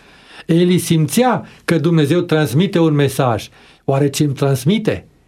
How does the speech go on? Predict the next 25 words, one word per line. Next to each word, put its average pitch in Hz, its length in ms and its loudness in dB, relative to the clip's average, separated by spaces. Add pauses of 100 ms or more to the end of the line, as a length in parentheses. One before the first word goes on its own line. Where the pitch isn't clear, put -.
(420)
Și - 100 -4
abia 147 200 0
au 208 80 0
așteptat 170 420 -2
dimineața 139 760 0 (460)
ca 143 140 -2
să, 135 520 0 (240)
să 151 100 -2
se 139 240 -4 (200)
scoale 139 800 -2 (300)
și 160 480 0
să - 200 -4
poată 151 600 -2 (160)
să 131 520 -2
rezolve 135 520 0
fiecare 170 520 0
dintre 127 400 -2
ei 123 360 0 (160)
problema 120 520 0
pe 107 160 -4
care 107 440 -2 (140)
o 123 140 -2
aveau 110 320 0
pe 104 120 -4
suflet. - 560 -10